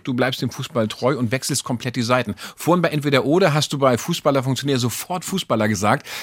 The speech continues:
Da schließt dann ja eine Reaktion Funktionär eigentlich auch. Bist dann aber beim F C Hansa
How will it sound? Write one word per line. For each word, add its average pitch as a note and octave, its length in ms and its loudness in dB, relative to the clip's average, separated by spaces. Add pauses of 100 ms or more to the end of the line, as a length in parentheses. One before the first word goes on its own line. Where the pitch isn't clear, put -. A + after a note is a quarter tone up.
Da A#2 100 0
schließt - 320 -2
dann D3+ 140 4
ja E3 100 0
eine C#3 180 0
Reaktion C3+ 360 0
Funktionär C#3 500 -2
eigentlich A2+ 300 -4
auch. B2 280 2 (240)
Bist - 280 4
dann F3 160 4
aber D#3+ 240 2
beim C3 160 2
F A#2+ 140 -6
C B2 180 0
Hansa B2 440 2